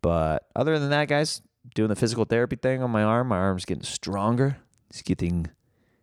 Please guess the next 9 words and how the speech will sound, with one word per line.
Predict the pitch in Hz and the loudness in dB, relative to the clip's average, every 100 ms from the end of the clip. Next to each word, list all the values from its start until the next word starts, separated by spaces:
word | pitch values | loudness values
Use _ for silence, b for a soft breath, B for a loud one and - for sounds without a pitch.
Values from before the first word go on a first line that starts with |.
| _ - | _ -4
getting | - 98 90 85 - - | 2 4 4 2 -2 -6
better | 90 92 92 92 - | -2 0 2 0 0
all | 85 90 | 0 2
the | 87 | 2
time. | 85 82 87 92 107 123 131 135 _ _ _ _ _ _ _ _ _ _ _ _ _ _ _ | 0 0 0 2 2 2 0 -2 _ _ _ _ _ _ _ _ _ _ _ _ _ _ _
Did | - 95 | -6 -4
Jeremiah | - 107 107 95 101 | 0 0 0 0 0
just | 87 85 - | -2 -6 -8
do | - 76 78 80 | -4 0 0 0